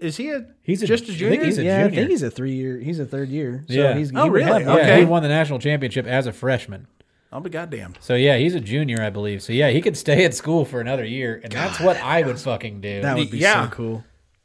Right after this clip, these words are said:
Speaker 1: Yeah, they're,
Speaker 3: I,
Speaker 1: they're
Speaker 3: I
Speaker 1: just
Speaker 3: agree.
Speaker 1: no future right there.
Speaker 2: No.
Speaker 3: Um, the Vikings beat the Texans, and Bill O'Brien gets fired.
Speaker 1: He got canned.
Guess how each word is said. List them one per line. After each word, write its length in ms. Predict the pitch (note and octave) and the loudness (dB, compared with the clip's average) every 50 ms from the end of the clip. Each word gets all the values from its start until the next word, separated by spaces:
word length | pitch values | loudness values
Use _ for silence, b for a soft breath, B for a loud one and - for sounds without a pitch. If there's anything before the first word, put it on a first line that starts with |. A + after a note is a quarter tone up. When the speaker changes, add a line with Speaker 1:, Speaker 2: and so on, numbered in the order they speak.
| _ _ _ | _ _ _
Speaker 1:
Yeah, 300 | C3 C3 D3 D#3 C3 A#2 | -4 -2 0 0 0 -2
they're, 220 | A#2+ C3+ D3 - - | -2 -4 -4 -4 -6
Speaker 3:
I, 40 | G2+ | -4
Speaker 1:
they're 120 | C#3+ D3 | -2 -2
Speaker 3:
I 40 | E3+ | -2
Speaker 1:
just 220 | D#3+ C#3 C3+ A2+ G#2+ | -2 -4 -6 -6 -4
Speaker 3:
agree. 80 | A2+ C3+ | -2 -2
Speaker 1:
no 120 | C3+ C#3+ | -2 -2
future 380 | C#3 - C3 B2+ C3+ - - A#2 | -2 -4 -6 -6 -6 -6 -6 -8
right 200 | G#2+ G#2 G#2 G2+ | -6 -8 -8 -8
there. 220 | - G#2+ G#2 G2 G2+ | -8 -10 -10 -10 -8
Speaker 2:
No. 380 | A2 C3 C3 B2 G#2+ F#2 F#2+ - b b b b b b b b b b b _ | -6 -4 -2 -2 -4 -6 -10 -16 b b b b b b b b b b b _
Speaker 3:
Um, 320 | D3+ D3 D3+ D#3 D#3 D3+ | -2 0 0 2 2 0
the 60 | C#3+ | 0
Vikings 440 | B2+ C#3 E3 G3+ G3+ F3+ E3+ D#3+ C#3+ C3 | 0 0 0 0 0 -2 -2 -2 -2 -2
beat 260 | B2 D3+ F#3+ F#3 - | -4 -4 -6 -4 -4
the 60 | D3+ | -6
Texans, 1120 | - - - - - - C4 B3+ - - - B2 A#2+ D#3+ A#3+ D#4+ D#4+ - - - - - _ _ _ _ | -6 -6 -10 -8 -6 -6 -6 -6 -8 -8 -6 -4 -2 -2 -2 -2 -2 -6 -8 -8 -10 -14 _ _ _ _
and 440 | A#2 A#2 A#2 A2+ A2+ A2+ A2 G#2 G2+ | -8 -6 -6 -6 -6 -6 -8 -8 -8
Bill 360 | - D#3 F#3+ G#3+ A3 A3+ F#3 | -6 -6 -4 -4 -4 -4 -4
O'Brien 720 | E3 F3+ F#3+ G3 F#3+ C#3+ A#2+ C#3+ D#3+ E3 D#3+ D#3 D#3 D#3+ C#3+ G#2+ | -4 -6 -6 -6 -8 -6 -6 -6 -6 -6 -6 -8 -8 -10 -10 -10
gets 460 | G#2+ B2+ C#3+ C#3+ - - - - - _ | -8 -8 -8 -8 -10 -14 -14 -16 -18 _
fired. 720 | _ - - - - - - A2+ G#2 B2 G#2 F2+ F2 D#2+ A#2+ | _ -20 -20 -20 -20 -12 -10 -8 -6 -6 -6 -6 -8 -10 -10
Speaker 1:
He 340 | B2 B2+ C3+ C#3 C3+ C3+ B2+ | -10 -10 -10 -8 -8 -10 -10
got 340 | A#2+ B2+ A#2+ A#2 - - _ | -10 -8 -8 -8 -8 -10 _
canned. 460 | - A#2 A2 G#2 G2 F#2+ F#2+ F#2 - | -14 -14 -12 -12 -12 -12 -14 -16 -18